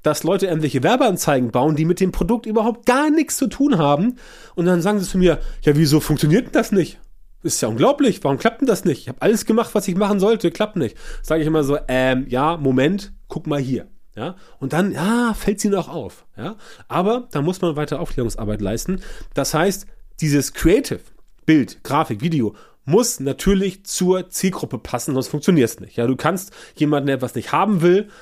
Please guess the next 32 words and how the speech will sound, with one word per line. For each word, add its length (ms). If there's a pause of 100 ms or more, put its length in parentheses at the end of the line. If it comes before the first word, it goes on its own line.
(180)
etwas 320
nicht 140
verkaufen. 560
Ja, 180
wenn 140
du, 180
wenn, 240
wenn, 160
wenn 100
jemand, 360 (360)
wenn 120
jemand 340
eingefleischter 600
Fahrradfahrer 1040
ist 300 (260)
und 360
sagt, 360
„Ich 100
fahre 280
aus 200
Prinzip 440
nicht 220
Auto“, 380 (380)
dann 260
wirst 260
du 160
dieser 280
Person 560
kein 400
Auto 300
verkaufen 540
können, 500